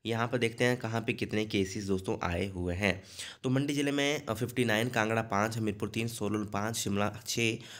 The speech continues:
ऊना दो, सिरमौर तीन, बिलासपुर दो, किन्नौर और कुल्लू में एक एक मामला सामने आया है। इसके साथ ही प्रदेश में संक्रमितों का कुल आंकड़ा जो है सत्तावन हज़ार आठ सौ इक्यावन पहुँच गया है।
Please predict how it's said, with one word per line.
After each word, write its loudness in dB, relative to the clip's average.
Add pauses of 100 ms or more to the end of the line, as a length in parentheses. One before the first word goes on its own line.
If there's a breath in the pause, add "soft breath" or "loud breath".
ऊना 4
दो, 6
सिरमौर 0
तीन, 0
बिलासपुर 2
दो, 2
किन्नौर 0
और 0
कुल्लू -2
में 0
एक 4
एक 2
मामला 4
सामने 2
आया 0
है। -2 (420 loud breath)
इसके 4
साथ 4
ही 0
प्रदेश 2
में 4
संक्रमितों 0
का 2
कुल 0
आंकड़ा 2
जो 0
है 4
सत्तावन -4
हज़ार -4
आठ -4
सौ 0
इक्यावन 2
पहुँच -4
गया 4
है। -2